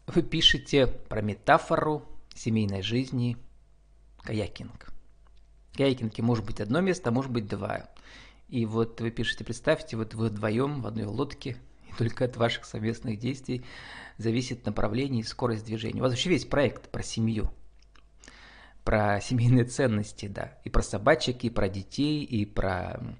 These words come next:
инклюзивность, про детей с особенностями развития. В общем, как плывёт семья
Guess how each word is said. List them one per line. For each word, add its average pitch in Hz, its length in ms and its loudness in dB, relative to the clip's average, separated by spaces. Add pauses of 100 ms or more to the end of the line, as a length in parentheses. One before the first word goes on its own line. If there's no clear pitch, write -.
(280)
инклюзивность, 131 880 -2
про 101 120 0
детей 98 320 -8
с - 80 -8
особенностями 104 500 -2
развития. 127 680 -6 (640)
В 135 60 2
общем, 127 460 4 (440)
как - 300 0
плывёт 123 340 2
семья 92 480 -6